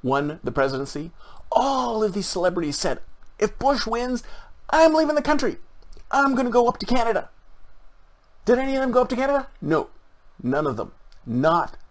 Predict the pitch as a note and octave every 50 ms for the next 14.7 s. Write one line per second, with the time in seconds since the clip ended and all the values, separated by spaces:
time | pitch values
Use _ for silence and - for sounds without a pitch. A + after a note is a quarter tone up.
0 | - - - - B2+ B2 - - - - - - - F#3 F#3 F3+ E3 F3+ F3 E3+
1 | D3+ - - - - _ - - - - G#2 A#2+ C3+ A#2+ E2+ - - - - -
2 | - - - - - - - - - - - - - - - - - - - -
3 | - - - - - - - C3 D#3 D#3 E3 D#3+ F3+ F#3 E3+ E3+ A3+ A#3 - -
4 | - D4+ D#4+ D#4 A3 E3 - - - - - B3 - - - - - - F4+ F#4+
5 | F#4+ - - E4+ C4+ D#3 B2+ G#2+ - - - - - - - - - - - -
6 | - - - G#3+ G3+ F3+ G3 F3 F3 D#3+ D#3 E3+ D3+ A2 - - - - - -
7 | - - G3 A#3 B3 A3+ G#3+ G#3+ G#3 F3+ F#3 F3+ - G3 E3+ F3+ E3 F3 E3+ E3+
8 | D#3+ E3 E3 E3 E3 - E3 D3+ D3+ C3 - - - - - - - - - -
9 | - _ - - - - - - - - - F#3 F#3+ - - F#3+ F3+ E3+ - -
10 | - - - - - D#4+ E4 E4 E4+ E4+ D4 D#4+ D4+ C#4+ C4+ C4+ - - - -
11 | - - - - - - - - - - - - - A3 G3 G3+ G3+ E3+ E3 C3+
12 | B2 G2+ - - - - - - - - - - - - _ - - - - -
13 | - - - C#3+ D3 G3+ A3 A3+ F#3+ G3+ F#3+ F#3 F3+ F3 F3 E3+ E3+ - F3+ E3
14 | - E3 D3+ C#3 D3+ D3+ - - D3+ C#3 C3+ - G#3